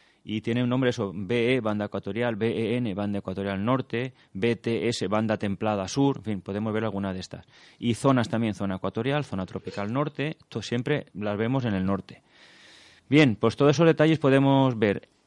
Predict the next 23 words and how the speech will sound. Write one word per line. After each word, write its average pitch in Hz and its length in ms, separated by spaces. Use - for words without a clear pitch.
¿Qué 151 200
cosa 165 260
más 156 160
podemos 156 400
ver? 185 340
Pues 104 200
una, 113 340
mm, 92 640
lo, 101 320
las 92 240
lunas, 107 520
¿vale? 117 260
Podemos 131 400
ver 139 360
la 107 140
ma-, 110 160
las 101 180
más 113 180
grandes, 113 680
¿eh? 113 200
Que, 98 380
eh, 98 140
Titán 120 540